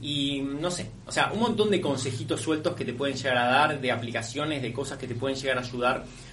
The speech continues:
que por supuesto están bien, pero si no hay atrás un principio de fondo que esté liderando ese tipo de consejos, va a ser difícil. Entonces, en cualquier tema que quieran encarar,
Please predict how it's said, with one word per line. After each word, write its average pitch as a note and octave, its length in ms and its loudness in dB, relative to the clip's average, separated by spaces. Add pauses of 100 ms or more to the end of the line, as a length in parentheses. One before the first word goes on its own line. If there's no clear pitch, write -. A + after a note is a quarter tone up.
(140)
que G#3 100 2
por A3+ 140 4
supuesto C4 280 2
están G3 300 4
bien, F#3 420 4 (300)
pero F3 200 6
si - 160 -2
no G#3+ 100 4
hay B3+ 140 4
atrás - 560 2 (480)
un G3+ 240 0
principio F#3+ 600 2
de C#3+ 100 2
fondo B2+ 420 0
que A2 60 -6
esté F#3 240 0
liderando D3+ 800 2 (260)
ese C#3 200 -2
tipo D3 260 0
de C#3+ 60 2
consejos, D#3+ 640 -4 (100)
va C#3+ 60 4
a C#3 40 -2
ser B2 160 -2
difícil. A2+ 480 -8
Entonces, C#3 540 -4 (1160)
en G3+ 160 2
cualquier A3 420 10
tema D#3+ 260 4
que B2+ 120 0
quieran D3+ 260 4
encarar, B2 540 2